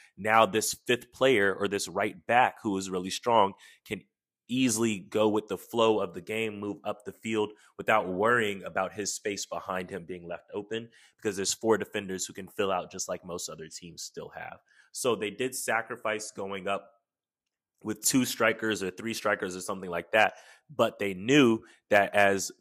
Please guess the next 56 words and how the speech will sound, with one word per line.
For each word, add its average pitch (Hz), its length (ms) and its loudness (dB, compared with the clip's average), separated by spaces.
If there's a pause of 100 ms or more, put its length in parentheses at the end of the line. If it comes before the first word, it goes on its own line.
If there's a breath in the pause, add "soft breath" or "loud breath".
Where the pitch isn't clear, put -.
this 104 160 -4
right 101 260 4
wing 110 460 -6
and 95 140 -8
their 90 100 -4
right 90 300 -6
back 98 260 -2
were 87 80 -8
able 87 180 -8
to - 120 -14
get 85 100 -16
into 87 140 -18
the 85 100 -16
game, 92 400 -8 (280)
they 92 100 -10
would 90 120 -10
be 90 120 -10
able 87 160 -10
to 92 140 -18 (120)
fill 87 180 -12
in 82 120 -16
those 80 200 -12
spaces 82 440 -8
a 80 60 -14
little 78 200 -12
bit - 160 -16
higher. - 420 -12 (360 soft breath)
So 85 440 -8 (200)
it's 104 140 -12
all 135 180 4
about 139 220 8
truly 117 280 0
understanding 95 500 -6
just 87 160 -10
where 92 200 0
your 90 180 -4
team, 90 360 -12 (200)
what 101 240 -4
your 98 80 -4
team 92 340 -12
is - 120 -14
capable 101 440 -2
of 107 280 4
and 87 100 -10
how 87 180 0
to, 87 320 -8 (460 soft breath)
how 123 140 4
to 120 340 -2
make 107 260 -4
them 92 140 -8
shine. 82 480 -6
You 87 100 -12
know 92 60 -6
what 90 100 -4
I'm 92 80 -6
saying? 95 380 -4